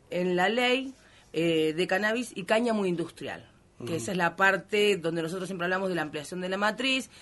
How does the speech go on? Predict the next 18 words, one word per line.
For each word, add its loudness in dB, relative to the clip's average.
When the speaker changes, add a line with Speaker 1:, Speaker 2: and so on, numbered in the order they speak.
Speaker 1:
y -2
no 2
solamente 0
ampliamos 0
la 0
matriz -2
con -4
respecto -4
al -2
cultivo -4
de -2
cannabis, -2
sino -6
que -4
de -8
sus -14
productos, -4
subproductos, 0